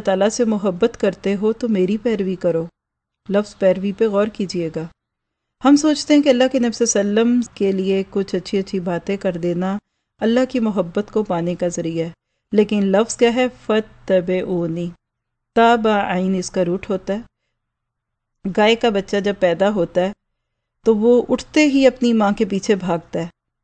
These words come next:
اس بچے کو عربی زبان میں طبیہ کہتے ہیں، یعنی ماں کا تابع ہے۔ اور اردو میں اس کے لیے بڑا ہی خوبصورت لفظ ہے پیروی،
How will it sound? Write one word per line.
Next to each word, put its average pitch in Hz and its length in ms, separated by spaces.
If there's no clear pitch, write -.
اس 269 220
بچے 240 260
کو 240 200
عربی 208 280
زبان 185 380
میں 202 160
طبیہ 220 500
کہتے 170 360
ہیں، 160 60
یعنی 185 280
ماں 190 240
کا 247 260
تابع 170 400
ہے۔ 160 100
اور 226 160
اردو 254 260
میں 269 100
اس 269 100
کے 269 80
لیے 277 80
بڑا 208 240
ہی 254 60
خوبصورت 240 480
لفظ 214 240
ہے 254 80
پیروی، 185 680